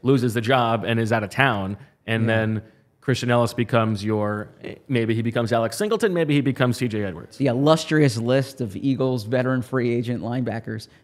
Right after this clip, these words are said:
Speaker 2: that you just rattled off there.
Speaker 1: It is funny that, like, uh,
Speaker 2: Which
Speaker 1: you know
Speaker 2: one was the least inspiring for you?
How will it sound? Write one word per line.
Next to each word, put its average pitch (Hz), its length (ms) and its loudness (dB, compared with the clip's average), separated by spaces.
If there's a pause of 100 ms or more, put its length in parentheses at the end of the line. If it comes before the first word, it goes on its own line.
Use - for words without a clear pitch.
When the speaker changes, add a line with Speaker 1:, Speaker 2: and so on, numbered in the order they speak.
Speaker 2:
that 110 100 -8
you 117 80 -2
just 113 200 -6
rattled 117 280 -4
off 113 200 -6
there. 90 220 -12 (380)
Speaker 1:
It 147 100 4
is 240 160 2
funny 147 400 6
that, 113 280 2
like, 110 400 0 (200)
uh, 104 360 0 (680)
Speaker 2:
Which 196 160 6
Speaker 1:
you - 40 2
know - 60 6
Speaker 2:
one 220 60 2
was 208 160 2
the 180 80 4
least 160 260 2
inspiring 123 440 0
for - 120 -12
you? 110 160 -8